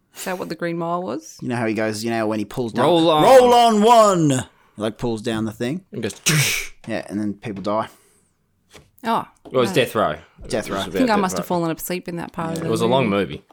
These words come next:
Speaker 1: I do. I fell asleep in most movies in the olden days.
Speaker 3: Mm.
Speaker 1: Um, uh, so, uh, well,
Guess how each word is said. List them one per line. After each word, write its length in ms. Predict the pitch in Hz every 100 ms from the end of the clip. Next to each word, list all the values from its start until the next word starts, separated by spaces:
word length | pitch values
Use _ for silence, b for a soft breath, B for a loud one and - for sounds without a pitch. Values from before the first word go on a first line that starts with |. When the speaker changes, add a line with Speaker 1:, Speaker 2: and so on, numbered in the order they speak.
| -
Speaker 1:
I 80 | 160
do. 140 | 180
I 120 | 165
fell 220 | - 208 185
asleep 280 | - 156
in 100 | 156
most 260 | 147 151 -
movies 380 | 156 151 156 165
in 80 | 160
the 80 | -
olden 220 | 147 165
days. 260 | 165 165 _ b b b b
Speaker 3:
Mm. 220 | 190 196
Speaker 1:
Um, 360 | 196 196 202 - _ _ _ _ - - -
uh, 260 | 202 208 -
so, 320 | - 208 202 - -
uh, 300 | 202 196 185 185
well, 600 | 185 185 170 165 247